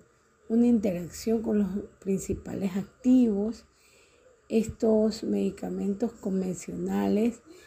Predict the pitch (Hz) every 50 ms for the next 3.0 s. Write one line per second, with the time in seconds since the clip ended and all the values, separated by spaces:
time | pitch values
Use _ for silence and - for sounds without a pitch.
0 | _ _ _ - - 196 202 208 - - 208 190 240 262 254 - - - 185 175
1 | 170 170 185 160 202 226 269 277 262 202 180 180 175 170 165 165 165 165 160 170
2 | 175 175 - - - - 202 185 175 165 - - 262 240 214 - - - -